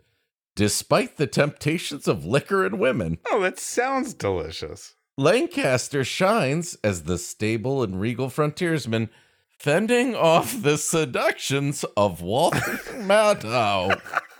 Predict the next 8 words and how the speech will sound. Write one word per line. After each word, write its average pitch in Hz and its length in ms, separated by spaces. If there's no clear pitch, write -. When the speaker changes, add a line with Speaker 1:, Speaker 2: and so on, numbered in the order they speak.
Speaker 1:
and 139 240
lewd 269 480
desires. 107 1300
I 185 140
was 370 240
like, 214 480
uh, 151 500
I, 147 260